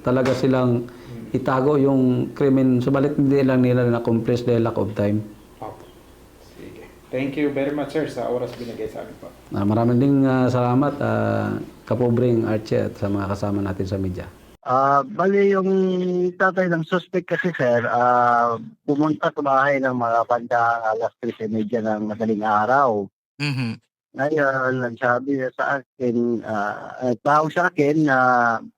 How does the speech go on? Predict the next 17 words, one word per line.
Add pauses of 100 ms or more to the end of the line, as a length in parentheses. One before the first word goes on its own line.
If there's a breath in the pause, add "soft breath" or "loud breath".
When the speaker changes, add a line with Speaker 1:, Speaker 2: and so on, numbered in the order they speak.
(520 soft breath)
Speaker 3:
"Kap,"
sabi
niya,
eh, (600)
ah, (1160)
"tulungan
mo
ma-, (140)
ah,
tulungan
mo
ako,"
sabi
niya,
"kasi,
mano,
yung